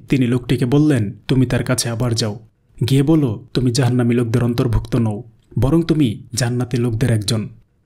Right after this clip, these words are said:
এটাই ছিল সাবেত ইবনে কায়েস রাদিয়াল্লাহু তাআলা আনহুর জন্য জীবনের সর্বশ্রেষ্ঠ সুসংবাদ। সারা জীবন তিনি কামনা করেছেন যেন এর সুফল লাভ করতে পারেন দুনিয়া ও আখিরাতে।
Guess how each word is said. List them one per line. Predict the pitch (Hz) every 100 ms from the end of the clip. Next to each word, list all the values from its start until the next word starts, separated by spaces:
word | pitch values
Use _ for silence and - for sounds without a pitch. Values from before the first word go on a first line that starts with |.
| _
এটাই | 123 117 151
ছিল | 151 151
সাবেত | 139 120 143
ইবনে | 143 123
কায়েস | 143 127 127 139
রাদিয়াল্লাহু | 123 139 139 131
তাআলা | 139 135
আনহুর | 131 135
জন্য | 151 151 120 - -
জীবনের | 120 113 120 113
সর্বশ্রেষ্ঠ | - 135 131 139 - 117 -
সুসংবাদ। | 120 131 - 113 104 107 - - _ _ _ -
সারা | - 135 151
জীবন | 131 139 147
তিনি | 147 147
কামনা | 143 127 143 147
করেছেন | 156 156 160 127 104 - -
যেন | 113 131
এর | 123
সুফল | 113 147 131 139
লাভ | 123 123 113
করতে | - 117 180
পারেন | 143 139 110 98 -
দুনিয়া | 123 127 131
ও | 120 117
আখিরাতে। | 117 - 117 113 110